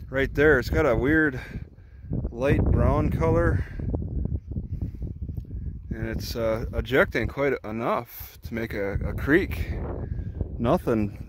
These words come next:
nothing, it's all dried up above. All right, let's see if I can plug it up with my, my walking stick.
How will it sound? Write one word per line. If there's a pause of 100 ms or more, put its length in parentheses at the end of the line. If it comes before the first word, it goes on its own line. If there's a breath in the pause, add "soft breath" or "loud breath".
nothing,
it's
all
dried
up
above. (2000 loud breath)
All
right,
let's
see
if
I
can
plug
it
up
with
my, (3750 loud breath)
my
walking
stick.